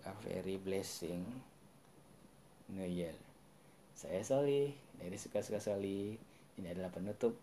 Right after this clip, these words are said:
dari episode finale dua ribu sembilan belas Suka-Suka Soli. Saya Soli, pamit. Sampai jumpa di tahun depan.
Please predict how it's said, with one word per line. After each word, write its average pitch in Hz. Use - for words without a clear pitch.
dari 82
episode 101
finale 98
dua 104
ribu 92
sembilan 90
belas 85
Suka-Suka -
Soli. 117
Saya 107
Soli, 151
pamit. 123
Sampai 113
jumpa 101
di 98
tahun 92
depan. -